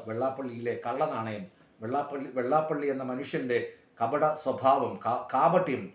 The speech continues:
തിരിച്ചറിഞ്ഞു കഴിഞ്ഞു. വെള്ളാപ്പള്ളി എന്താണ് ഉള്ളിൽ ഉദ്ദേശിക്കുന്നതെന്ന് ഇതുവരെ മറച്ചു വച്ചിരുന്നുവെങ്കിലും, അല്ലെങ്കിൽ ഇതുവരെ അത്, ആ, എന്താണ്, ഈ പൂച്ച് തെളിഞ്ഞ് വന്നിട്ടില്ലെങ്കിലും, ഇപ്പോൾ അതിൻ്റെ പൂച്ച് തെളിഞ്ഞിരിക്കുന്നു, മറനീക്കി പുറത്തു വന്നിരിക്കുന്നു, ജനങ്ങളത്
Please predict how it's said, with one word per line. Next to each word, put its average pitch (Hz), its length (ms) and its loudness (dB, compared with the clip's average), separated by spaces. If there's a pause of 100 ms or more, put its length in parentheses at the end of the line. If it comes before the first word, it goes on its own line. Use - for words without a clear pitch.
തിരിച്ചറിഞ്ഞു 113 500 -6
കഴിഞ്ഞു. 85 240 -14 (640)
വെള്ളാപ്പള്ളി 135 640 -2
എന്താണ് 131 500 0 (180)
ഉള്ളിൽ 131 320 -4
ഉദ്ദേശിക്കുന്നതെന്ന് 123 840 -4 (340)
ഇതുവരെ 180 560 2 (140)
മറച്ചു 165 320 2
വച്ചിരുന്നുവെങ്കിലും, 117 720 -2 (220)
അല്ലെങ്കിൽ 139 280 -2
ഇതുവരെ 175 520 2
അത്, 135 200 2 (400)
ആ, 123 40 0 (260)
എന്താണ്, 127 400 -4
ഈ 123 280 -4
പൂച്ച് 175 240 -4
തെളിഞ്ഞ് 156 260 2
വന്നിട്ടില്ലെങ്കിലും, 127 720 -4
ഇപ്പോൾ 139 360 -4 (240)
അതിൻ്റെ 127 260 -6
പൂച്ച് 139 340 -8
തെളിഞ്ഞിരിക്കുന്നു, 101 720 -8 (340)
മറനീക്കി 143 520 -2
പുറത്തു 127 240 -4
വന്നിരിക്കുന്നു, 104 560 -10
ജനങ്ങളത് 123 560 -4